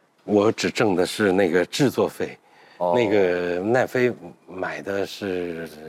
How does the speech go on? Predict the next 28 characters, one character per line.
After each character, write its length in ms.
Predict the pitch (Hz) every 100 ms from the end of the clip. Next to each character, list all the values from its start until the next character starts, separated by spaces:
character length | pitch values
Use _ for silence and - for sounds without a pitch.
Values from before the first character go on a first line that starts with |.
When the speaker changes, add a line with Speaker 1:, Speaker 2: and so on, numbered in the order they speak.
| 78 80 76 - -
Speaker 1:
投 160 | 113
资 160 | 113 127
方 360 | 127 123 127
会。 260 | 110 104 87
Speaker 2:
哦， 180 | 92 87
投 160 | - 87
资 140 | 90
方 200 | 90 90
的， 80 | 85
Speaker 1:
嗯， 120 | 90 80
Speaker 2:
那 100 | 127
投 160 | 156
资 100 | 156
方 200 | 170 214
也 80 | 170
得 100 | 87
分 200 | - 92
你 80 | 90
不 120 | 78
少 160 | - -
啊。 260 | - - 90
Speaker 1:
嗯， 100 | 95
一 160 | 120
点 120 | 82 -
钱 260 | - 80 82
没 180 | 82
有。 80 | - - -
<laughs> 100 | 151